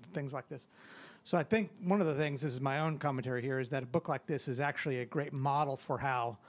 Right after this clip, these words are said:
debate and even polemic should take place, because it also allows even the reader, but definitely the scholars among themselves, to distinguish between the person and the view, right? What's being debated are their views. You know, there's not,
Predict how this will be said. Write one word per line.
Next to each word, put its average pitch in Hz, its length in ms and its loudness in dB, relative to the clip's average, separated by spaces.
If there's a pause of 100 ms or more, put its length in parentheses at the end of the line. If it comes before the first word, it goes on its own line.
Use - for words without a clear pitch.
(440)
debate 165 260 2
and 160 100 0
even 139 200 -2
polemic 143 440 0
should 196 160 -4
take 185 200 -4
place, 185 280 -2
because 170 320 0
it 165 80 0
also 160 600 2 (840)
allows 165 500 0 (340)
even 185 220 2
the 139 80 -2
reader, 165 360 0
but 139 180 -4
definitely 190 300 0
the 139 100 -4
scholars 151 380 0
among 160 280 2
themselves, 139 500 -2
to 170 140 -6 (100)
distinguish 196 600 2
between 147 560 2 (760)
the - 80 -4
person 180 500 0
and 160 300 0
the 123 60 -2
view, 147 360 0 (360)
right? 131 240 -2
What's 160 140 2
being 214 200 2
debated 175 340 2
are 147 120 0
their 131 160 -2
views. 135 580 -2 (120)
You 170 60 -4
know, 147 120 -2
there's 139 180 -2
not, 170 340 2